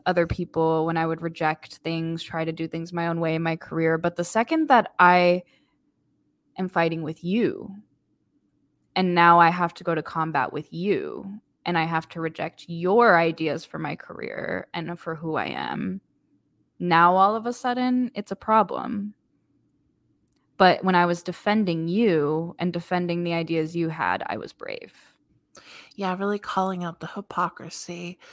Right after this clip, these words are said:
Speaker 2: that she's been, like, surrounded with and is trying desperately to burn down to the ground.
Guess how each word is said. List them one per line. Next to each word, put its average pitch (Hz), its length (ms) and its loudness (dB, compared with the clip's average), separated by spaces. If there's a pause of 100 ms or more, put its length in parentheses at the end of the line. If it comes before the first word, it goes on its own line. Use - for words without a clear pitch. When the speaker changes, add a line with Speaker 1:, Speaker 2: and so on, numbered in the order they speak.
(300)
Speaker 2:
that 160 320 -4
she's - 240 -10
been, 156 240 -10
like, 151 180 -12
surrounded 165 680 -10
with 175 320 -8 (420)
and 170 200 0
is 160 140 -6
trying 160 340 -4
desperately - 560 -12
to - 160 -16
burn 139 300 -10
down - 280 -8
to - 100 -18
the - 80 -16
ground. - 560 -12